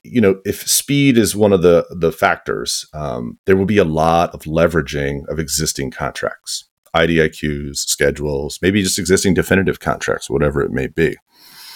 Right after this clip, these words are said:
So if, if that's the case, um, I think it's a pure sub slash partnering play,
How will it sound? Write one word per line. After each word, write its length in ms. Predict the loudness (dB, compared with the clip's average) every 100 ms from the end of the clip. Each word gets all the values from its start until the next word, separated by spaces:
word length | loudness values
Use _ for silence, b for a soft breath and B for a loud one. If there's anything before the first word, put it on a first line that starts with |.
| B B B B
So 300 | B 2 2 -2 -6 0
if, 180 | 0 0
if 160 | -6 0
that's 240 | 2 2
the 120 | -2 -8
case, 680 | 0 4 4 2 -2 -6 -6
um, 460 | -2 0 -2 -4 -10 -4
I 120 | -2
think 200 | -2 -4
it's 140 | -2 -2
a 60 |
pure 800 | -4 -4 2 6 6 4 2 -2 _ _
sub 520 | -2 0 4 4 2 -2
slash 340 | -2 -2 -4
partnering 500 | -2 -2 -2 -8 -16
play, 240 | -12 -12